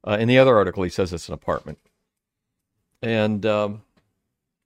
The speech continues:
he, uh, talked to the guy, and the guy's like, "Yeah, hey, welcome to hang out." And apparently they hung out in the guy's backyard. And, um, the previous night, the U F O had showed up at nine, and at nine thirty that night,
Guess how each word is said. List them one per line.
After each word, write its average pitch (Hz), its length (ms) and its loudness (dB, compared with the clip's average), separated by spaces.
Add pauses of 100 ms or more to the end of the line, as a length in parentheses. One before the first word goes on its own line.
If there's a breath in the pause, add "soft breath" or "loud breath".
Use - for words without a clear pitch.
(720)
he, 123 480 -2 (880)
uh, 120 140 -6
talked 113 340 0
to 143 60 -6
the 131 100 -2
guy, 127 240 -2
and 131 140 -6
the 104 60 -6
guy's 110 200 -4
like, 117 160 -4
"Yeah, 190 300 -6
hey, 143 180 -6
welcome 123 440 -2
to 127 80 -2
hang 120 260 -6
out." 104 200 -2
And - 80 -14
apparently 117 360 -6
they 107 260 -6
hung 117 200 -6
out 110 80 -2
in 90 80 -8
the 113 40 -8
guy's 104 240 -4
backyard. 107 800 -4 (640)
And, 110 460 -6
um, 104 340 -2 (100)
the 104 220 -8 (500)
previous 139 380 -4
night, 107 300 -4
the 104 220 -8
U 107 180 -6
F 113 140 -8
O 104 80 -4
had 98 100 -6
showed 101 220 -6
up 95 120 -8
at 101 80 -14
nine, 101 600 -6
and 101 120 -6
at 95 140 -8
nine 104 320 -4
thirty 139 400 -6
that 120 320 -6
night, 85 320 -8